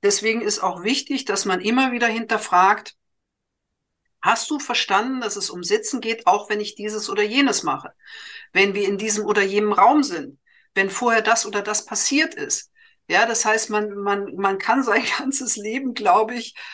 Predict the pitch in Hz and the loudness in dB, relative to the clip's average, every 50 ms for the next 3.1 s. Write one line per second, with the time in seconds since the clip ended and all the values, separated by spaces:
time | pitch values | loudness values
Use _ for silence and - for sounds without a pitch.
0 | - - _ - 208 208 196 202 202 190 175 175 220 262 277 294 - 233 220 214 | -18 -12 _ 2 4 4 6 6 4 2 4 2 2 2 4 4 2 0 0 2
1 | 220 202 - - - 180 175 180 196 208 226 269 285 302 302 - - - _ _ | 0 0 0 0 4 6 6 8 6 6 4 0 -6 -6 -8 -10 -16 -20 _ _
2 | _ _ - 208 214 220 220 220 220 226 220 214 - - _ _ - 208 214 214 | _ _ 0 2 2 2 2 0 -2 -4 -8 -10 -14 -18 _ _ -4 -2 0 0
3 | 208 | -2